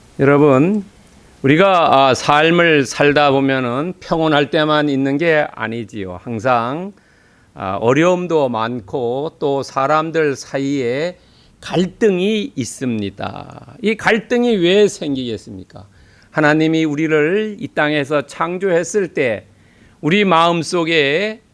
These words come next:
로봇처럼 그런 마음을 주지 않고 사람 각자마다 자유의 의지를 주셨지요. 그래서 본인이 생각하고 본인이 결정하고 본인이 판단하게 해 주셨습니다.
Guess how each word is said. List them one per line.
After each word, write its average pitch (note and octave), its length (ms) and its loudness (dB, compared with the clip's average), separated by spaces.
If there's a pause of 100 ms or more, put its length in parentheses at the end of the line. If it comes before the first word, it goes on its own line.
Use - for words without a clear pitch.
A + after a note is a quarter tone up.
(300)
로봇처럼 F#3+ 1300 0
그런 F3+ 240 0
마음을 F3 420 0
주지 D#3+ 260 -4
않고 E3+ 360 -4
사람 F#3+ 400 -2
각자마다 E3 1080 -4 (520)
자유의 D#3 800 -2
의지를 D#3 880 -6 (180)
주셨지요. B2+ 600 -10
그래서 C3+ 600 -2
본인이 F3 640 0 (460)
생각하고 C3 800 -2
본인이 D3 600 -2
결정하고 B2 760 -2
본인이 D3+ 460 -2
판단하게 D#3 1120 -4
해 D#3 140 -2
주셨습니다. G2+ 880 -8